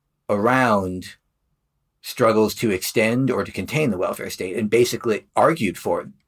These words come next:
the, or pointed out the risk of a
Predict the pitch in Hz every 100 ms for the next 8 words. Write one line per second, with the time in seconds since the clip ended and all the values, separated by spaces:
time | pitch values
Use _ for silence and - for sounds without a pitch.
0 | - 107 104 95 90 90 92 _ _ _
1 | _ _ _ _ _ - 110 92 - 135
2 | 120 117 104 95 127 - - - 78 82
3 | - - - - - _ _ _ _ -
4 | - - _ _ _ _ - 104 101 95
5 | 92 92 87 90